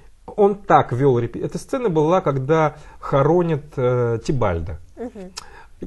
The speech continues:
Speaker 1: Музыкально это одна из вершин, э, этого мюзикла, я могу так сказать. А, Реда довёл,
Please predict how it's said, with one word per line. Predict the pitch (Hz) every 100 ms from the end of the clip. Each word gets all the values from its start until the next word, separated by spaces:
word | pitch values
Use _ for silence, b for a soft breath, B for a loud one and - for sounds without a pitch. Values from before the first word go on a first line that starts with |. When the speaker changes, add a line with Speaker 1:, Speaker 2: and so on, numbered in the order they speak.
| - -
Speaker 1:
Музыкально | - 170 180 185 262 247 196
это | 143
одна | 143 170 180
из | -
вершин, | 143 151 139 - 117 98
э, | 98 98 110
этого | 101 107 101
мюзикла, | 107 104 101 - 160 180 - -
я | 156 151
могу | 147 143
так | 143 139
сказать. | - 139 127 127 123 - b b b b b - -
А, | 117 110 117 110 - - -
Реда | 160 185 214 233
довёл, | 147 156 170 170 156 113 95